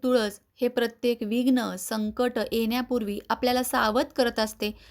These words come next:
त्याबद्दल देखील आपण माहिती बघितली. तर त्याचसोबत कार्तिक आणि मार्गशीर्ष महिन्यामध्ये तुळशीवरती ज्या मंजुळा येतात, ज्या मंजिरी येतात ना, तर ते एक ओझं असतं तुळशी मातेवरती.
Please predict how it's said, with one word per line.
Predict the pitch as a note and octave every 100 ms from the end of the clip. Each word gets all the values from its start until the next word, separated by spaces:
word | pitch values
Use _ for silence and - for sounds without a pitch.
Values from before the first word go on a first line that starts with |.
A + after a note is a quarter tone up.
| - -
त्याबद्दल | A3 B3+ A#3 C4+
देखील | C4 C4 C4
आपण | B3 B3
माहिती | B3 A3+ G#3+ A#3+
बघितली. | A3+ G#3+ A3 G#3+ F3+ F3+ _ _ _ -
तर | D4
त्याचसोबत | - E4 E4 D#4+ C#4+ D4+ D4
कार्तिक | D4 B3 - E4+ E4
आणि | D4+
मार्गशीर्ष | C4+ B3+ A#3 B3+ B3 A#3
महिन्यामध्ये | A#3 A3 A3+ A#3+ A#3 G3 G3 - _ _ _ _ -
तुळशीवरती | E4+ E4+ D#4+ F4+ F4 F4 F4+ E4+
ज्या | E4 E4+
मंजुळा | D4+ B3+ A#3 B3+ C#4+
येतात, | D4 A#3 G3+ F#3+
ज्या | F3 G#3
मंजिरी | A3 A3 G#3+ A#3+ C#4
येतात | B3+ B3+ A#3 A3+
ना, | G3+ G#3+ _ - - -
तर | C4 B3+ -
ते | A3+ C#4+
एक | C4 B3 B3+
ओझं | - A#3 A#3 A3+
असतं | C#4 A#3 - G#3+ G#3+
तुळशी | G3+ - F#3+
मातेवरती. | F#3+ F3+ F3+ F3 D#3 - -